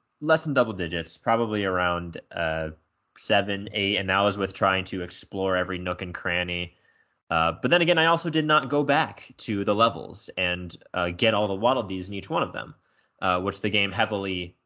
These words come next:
uh, wants you to do, as most of the challenges that you're supposed to complete in the levels aren't revealed to you until after you beat it the first time. So it definitely,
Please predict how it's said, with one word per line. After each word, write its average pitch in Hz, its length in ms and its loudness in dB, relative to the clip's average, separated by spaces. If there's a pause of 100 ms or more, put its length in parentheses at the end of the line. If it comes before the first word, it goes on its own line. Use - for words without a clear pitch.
(120)
uh, 85 420 0
wants 104 340 0
you 101 120 -4
to 95 120 -8
do, 95 360 2
as 90 440 -2
most 104 380 -4
of 98 80 -4
the 92 60 -4
challenges 92 760 0
that - 140 0
you're 87 100 -6
supposed 98 280 -2
to - 60 -8
complete 135 240 0
in 147 60 -4
the 98 80 -2
levels 85 320 -4
aren't 120 160 4
revealed 107 380 0
to 104 100 -6
you 90 140 0
until 90 240 0
after 90 280 0
you 82 120 -4 (340)
beat 107 160 -4
it - 80 -18
the - 60 -20
first - 320 -12
time. - 300 -8 (640)
So 82 400 2 (360)
it - 40 -6
definitely, 147 600 2